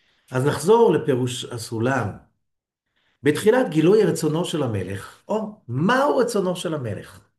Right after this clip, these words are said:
מהו רצונו? לח-, ולכן יש ביטוי שאומר, "אין מלך ללא עם". אם אנחנו מבינים שהבריאה מתחילה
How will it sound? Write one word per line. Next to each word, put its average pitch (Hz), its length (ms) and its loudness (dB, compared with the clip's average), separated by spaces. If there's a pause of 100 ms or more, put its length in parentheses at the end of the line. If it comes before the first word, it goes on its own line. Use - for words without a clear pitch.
(600)
מהו 220 340 2
רצונו? 160 580 0 (200)
לח-, 113 300 -12
ולכן 175 360 -4 (120)
יש 160 120 -6
ביטוי 139 280 -4
שאומר, 151 320 -6
"אין 175 320 0
מלך 175 480 0 (400)
ללא 147 360 2
עם". 190 160 4 (1160)
אם 208 200 2
אנחנו 220 380 -2
מבינים 135 760 0 (560)
שהבריאה 147 800 0
מתחילה 139 680 -2